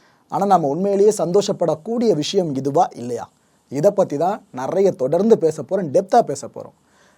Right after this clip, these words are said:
இதை பத்திலாம் நம்ம பேசணும் அப்படின்னா, முதல்ல மூன்று முக்கியமான அடிப்படை விஷயங்களை பத்தி நீங்க தெரிஞ்சுக்கணும். அப்படி தெரிஞ்சுக்கிட்டா மட்டும்தான் இந்த அதிக ஓய்வூதிய திட்டத்தை பத்தியும்,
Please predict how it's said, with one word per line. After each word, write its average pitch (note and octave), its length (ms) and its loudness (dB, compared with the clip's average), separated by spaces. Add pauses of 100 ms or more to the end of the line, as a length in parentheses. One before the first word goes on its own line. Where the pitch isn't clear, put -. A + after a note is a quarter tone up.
(140)
இதை F3+ 180 6
பத்திலாம் A#3+ 360 6
நம்ம G#3+ 120 4
பேசணும் G#3 460 2
அப்படின்னா, C3 300 -4 (280)
முதல்ல D#3 360 2
மூன்று F#3 300 0
முக்கியமான G3 560 -2
அடிப்படை F#3+ 440 0
விஷயங்களை F3+ 420 -2
பத்தி F#3+ 220 -2
நீங்க D3 120 0 (120)
தெரிஞ்சுக்கணும். C3+ 460 -6 (260)
அப்படி C3 200 -4 (120)
தெரிஞ்சுக்கிட்டா F3+ 420 0
மட்டும்தான் E3 520 0 (240)
இந்த C#3+ 260 0
அதிக G3 280 4
ஓய்வூதிய F3+ 440 6
திட்டத்தை C#3 340 -2
பத்தியும், A#2+ 440 -10